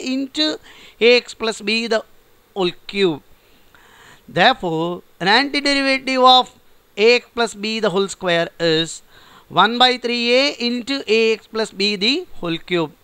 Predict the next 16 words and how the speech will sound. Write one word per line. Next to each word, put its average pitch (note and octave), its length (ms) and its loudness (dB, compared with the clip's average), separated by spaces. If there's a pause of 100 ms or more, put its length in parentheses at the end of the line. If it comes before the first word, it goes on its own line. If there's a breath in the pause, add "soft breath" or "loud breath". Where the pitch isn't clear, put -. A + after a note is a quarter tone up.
(100)
So F3 160 -8
this A3 160 0
is C#4 100 0
the C4+ 120 2
answer C#4 360 2
for C4 100 0
this A3+ 220 2
problem. F#3 520 -2 (220)
For G3+ 140 -2
other C4+ 220 4
problems, G3+ 560 -2 (340 loud breath)
stay G3+ 520 0 (200)
and E3+ 180 -8
subscribe F#3 600 -2 (1200)
my E3+ 160 -2
channel. C3 420 -10